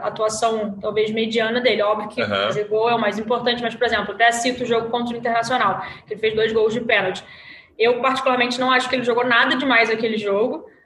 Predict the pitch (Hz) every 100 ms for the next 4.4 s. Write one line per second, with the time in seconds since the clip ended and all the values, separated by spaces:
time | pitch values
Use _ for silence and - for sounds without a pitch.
0 | - 285 247 - - 226 190 180 - 196
1 | 196 196 240 285 302 311 302 254 247 262
2 | 269 302 302 311 - 214 220 240 269 269
3 | 285 233 214 208 208 220 262 220 247 247
4 | 254 - 202